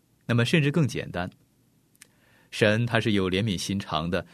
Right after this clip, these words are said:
他愿意施恩给你的。你不需要祈求神救你，只要你来到他面前认罪悔改，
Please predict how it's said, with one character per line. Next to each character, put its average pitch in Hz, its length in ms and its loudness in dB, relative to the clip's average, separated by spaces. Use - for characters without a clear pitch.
他 110 140 -2
愿 151 300 2
意 107 100 0
施 98 280 -4
恩 95 80 -4
给 76 160 -10
你 53 180 -12
的。 - 180 -18
你 156 120 6
不 190 100 8
需 196 140 4
要 180 120 4
祈 - 220 0
求 139 160 2
神 113 220 -2
救 165 260 -2
你， 62 220 -10
只 165 120 4
要 208 120 8
你 175 160 4
来 131 160 4
到 143 140 2
他 127 180 0
面 117 180 2
前 95 320 0
认 170 280 4
罪 120 200 2
悔 123 300 0
改， 80 380 -2